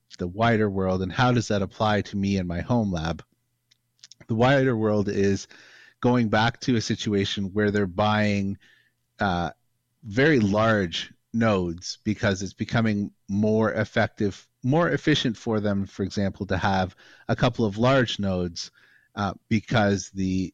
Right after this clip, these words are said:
we're, we're hitting the perfect storm of things like the N V M E drives are just ridiculously fast compared to the sata drives. And you have things like the A M D epic, where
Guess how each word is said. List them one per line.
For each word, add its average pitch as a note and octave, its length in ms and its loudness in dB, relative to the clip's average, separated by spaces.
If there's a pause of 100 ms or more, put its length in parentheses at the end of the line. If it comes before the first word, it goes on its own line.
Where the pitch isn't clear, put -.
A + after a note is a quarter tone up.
(100)
we're, A2 300 2
we're A#2+ 200 0
hitting B2 240 2
the G#2+ 80 -2
perfect - 360 -4
storm G#2+ 300 0
of F#2+ 200 -2
things G#2 400 -2
like G2 280 0 (220)
the B2+ 140 4
N B2+ 120 4
V A2+ 180 4
M G#2 120 0
E G#2+ 320 2
drives F#2+ 480 0
are G2 180 -2
just G2+ 600 -2
ridiculously G2+ 760 -2
fast F#2+ 460 0
compared G2 440 0
to G2 80 -4
the F2+ 100 -6
sata F#2+ 380 0
drives. E2 540 -4 (420)
And G2 440 0 (520)
you A2+ 140 4
have G#2+ 240 2
things A2+ 320 0
like G#2 160 0
the G#2+ 180 2
A A2 40 4
M G#2+ 80 0
D G2+ 160 -4
epic, G#2+ 420 0
where F#2+ 540 0